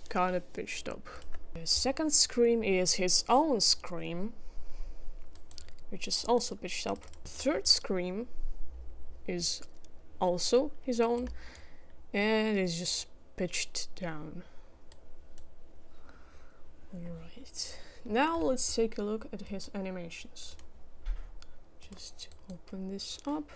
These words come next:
The first one is the running animation,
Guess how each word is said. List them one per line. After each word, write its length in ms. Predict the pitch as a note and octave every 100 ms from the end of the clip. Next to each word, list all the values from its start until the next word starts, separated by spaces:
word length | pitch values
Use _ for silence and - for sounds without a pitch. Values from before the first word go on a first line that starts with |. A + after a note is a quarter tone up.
| - - - - - - - -
The 80 | G#3
first 300 | D4 D#4+ -
one 220 | B3 A#3+
is 220 | F3+ E3+
the 120 | F3
running 280 | F3 F3 E3
animation, 720 | D#3 D#3 D#3 E3 - E3+ F#3